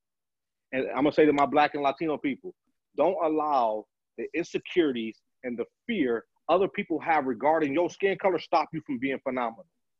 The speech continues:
You keep shooting for the stars. You keep being great. You may have to die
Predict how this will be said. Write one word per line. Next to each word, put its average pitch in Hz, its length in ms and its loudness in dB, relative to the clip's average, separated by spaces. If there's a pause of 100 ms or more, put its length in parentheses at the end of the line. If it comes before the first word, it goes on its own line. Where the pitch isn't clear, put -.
(280)
You 180 240 0
keep 233 240 -2
shooting 202 340 -6
for 180 120 2
the 170 100 2
stars. 170 440 2 (280)
You 180 200 -4
keep 185 320 -2
being 165 300 0
great. 131 300 0 (360)
You 160 120 -6
may 170 180 4
have 151 200 -2
to 135 60 -4
die 165 340 2